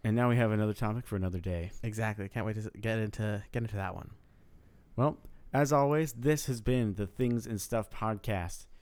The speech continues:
Speaker 1: You can follow the show at Things Stuff Pod. That's Things Stuff Pod. And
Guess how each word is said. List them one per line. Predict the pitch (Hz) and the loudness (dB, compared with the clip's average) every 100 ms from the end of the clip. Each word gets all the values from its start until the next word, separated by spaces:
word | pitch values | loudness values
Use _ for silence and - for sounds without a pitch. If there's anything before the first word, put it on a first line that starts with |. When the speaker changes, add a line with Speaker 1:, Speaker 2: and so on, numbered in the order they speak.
| - | -6
Speaker 1:
You | 190 | 0
can | 185 | 0
follow | 160 151 151 147 | 4 4 4 2
the | 135 | 0
show | 127 135 139 160 - - _ - | 0 4 4 2 -2 -16 _ -6
at | 123 139 - - | -2 -2 -4 0
Things | 135 135 127 | 2 2 0
Stuff | - 123 - | 0 0 0
Pod. | - 135 104 110 131 - | -2 0 0 -2 -6 -10
That's | - 107 - - | -4 -4 -6 -2
Things | 139 147 156 156 | 2 2 2 -2
Stuff | - - 127 131 - | -12 -6 -4 -4 -4
Pod. | - 139 98 82 - 170 | -2 0 -2 -4 -4 2
And | 190 120 95 107 | 4 4 2 -4